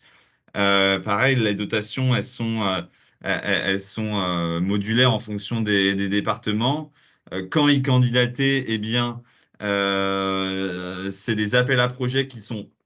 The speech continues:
par département, je précise, et pas par région, euh, ni par, euh, euh, collectivité, mais par département.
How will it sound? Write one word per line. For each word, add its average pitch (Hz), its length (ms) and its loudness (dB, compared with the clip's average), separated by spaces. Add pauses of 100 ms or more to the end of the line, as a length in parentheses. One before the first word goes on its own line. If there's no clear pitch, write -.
(180)
par 170 240 2
département, 127 640 -4
je 131 80 -16
précise, 139 420 -6
et 98 140 -6
pas 123 160 2
par 127 320 2
région, 131 720 -2
euh, 110 200 -2
ni 120 200 -4
par, 123 420 2
euh, 104 260 0 (400)
euh, 101 580 0
collectivité, 117 760 -4
mais 117 280 -4 (160)
par 160 260 4
département. 127 800 -6